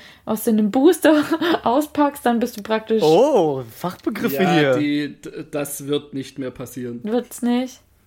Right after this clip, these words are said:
Speaker 3: Nein.
Speaker 1: Wird die nicht mehr
Speaker 3: Das ist
Speaker 1: produziert?
Speaker 3: ja ein Grund, warum die so teuer ist, weil die exakt in einem Zirkel gedruckt wurde.
Speaker 1: Mhm.
Speaker 3: Oder in zwei. Leg mich jetzt nicht drauf fest, ein oder zwei. Und das war eben dreiundneunzig beziehungsweise vierundneunzig.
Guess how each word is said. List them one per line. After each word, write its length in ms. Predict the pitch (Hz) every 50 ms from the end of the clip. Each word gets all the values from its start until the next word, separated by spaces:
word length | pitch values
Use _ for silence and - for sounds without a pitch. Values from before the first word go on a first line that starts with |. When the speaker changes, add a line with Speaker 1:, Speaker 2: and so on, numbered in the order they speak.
| _ _ _ _ _
Speaker 3:
Nein. 260 | 160 160 - - 123 - -
Speaker 1:
Wird 160 | 233 220 220
die 60 | 226
nicht 140 | 226 240 -
mehr 100 | 233 202
Speaker 3:
Das 240 | - - 190 190 190
ist 40 | 170
Speaker 1:
produziert? 220 | 160 160 156 156
Speaker 3:
ja 100 | 151 143
ein 240 | 151 151 156 160 151
Grund, 320 | - 151 160 160 156 160
warum 320 | 147 143 135 135 139 147 147
die 120 | 147 151
so 160 | 147 - 143
teuer 340 | - - 143 135 139 135 135
ist, 260 | 135 143 147 - -
weil 160 | 147 135 135
die 360 | 131 135 135 135 135 135 131 131 - _ _ _ _ _ _ _ _ _ _ _ _ -
exakt 600 | 147 139 - - - 151 151 151 - - - - _ _ -
in 260 | 143 135 135 135 -
einem 460 | 147 147 151 160 156 156 156 156 -
Zirkel 400 | - - 147 160 160 160 156 143
gedruckt 460 | 143 139 131 - 135 147 160 - -
wurde. 240 | 147 160 165 165 175 202
Speaker 1:
Mhm. 320 | 208 202 202 202 214 220 - _ _ _ _ _ _ _ _ -
Speaker 3:
Oder 240 | 135 139 139 135
in 160 | 131 127 123 -
zwei. 420 | - - 131 131 143 156 170 180 - _ _ _ _ _ _ _ _ _ _ _ _ _ _ _
Leg 220 | - 143 143 139 -
mich 120 | 143 135
jetzt 180 | 135 131 127 -
nicht 160 | 139 139 -
drauf 160 | 143 127 -
fest, 280 | - 143 147 147 - -
ein 160 | 139 135 135
oder 220 | 135 127 131 127
zwei. 380 | - - 139 131 135 151 165 165 - _ _ _ _ _ _ _ _ _ _ _ -
Und 360 | 143 135 143 143 135 135 - _ _ _ _
das 220 | - 139 139 135 147
war 180 | 147 139 123
eben 240 | 135 143 139 135 131 123
dreiundneunzig 760 | 127 131 143 147 151 151 143 147 147 143 - 151 139 - -
beziehungsweise 680 | - 120 - - 139 135 127 - 139 131 131 127 127
vierundneunzig. 720 | - - 143 135 127 123 123 120 120 120 - - - -